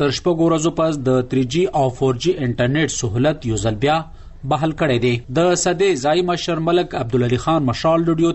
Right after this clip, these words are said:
ته د خالي پورز ویلي، حکومت د سیمې انټرنیټ پر دغه بند کړی و چې په ټولنیزو رسنیو د مذهبي منافرت ویډیوګانې پر خپرېدلو هغلته حالات حساس وګرځېدل. خو اوس چې بیا بحال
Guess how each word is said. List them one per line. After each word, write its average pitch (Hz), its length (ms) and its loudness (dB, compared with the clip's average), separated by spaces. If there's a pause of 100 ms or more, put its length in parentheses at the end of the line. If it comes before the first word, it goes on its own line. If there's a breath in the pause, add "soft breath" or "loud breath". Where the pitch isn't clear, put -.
ته 160 240 2
د 120 160 2
خالي 139 320 0
پورز 120 300 0
ویلي، 165 200 2 (520 loud breath)
حکومت 180 500 0
د 175 100 4 (120)
سیمې 196 220 0 (120)
انټرنیټ 147 500 -2
پر 127 160 0
دغه 170 140 2 (100)
بند 117 200 -2
کړی 160 200 2
و 160 160 4
چې 147 120 -2 (100)
په 110 100 -4
ټولنیزو 160 460 2
رسنیو 156 580 0
د 123 160 2 (120)
مذهبي 123 500 0
منافرت 127 500 0
ویډیوګانې 143 520 2 (120)
پر 117 120 -2
خپرېدلو 123 440 0 (560 loud breath)
هغلته 190 560 0
حالات 135 400 0
حساس 165 400 -2
وګرځېدل. 156 580 0 (380 loud breath)
خو 151 240 -2
اوس 202 180 2
چې 143 60 -2 (140)
بیا 180 100 2 (100)
بحال 175 320 0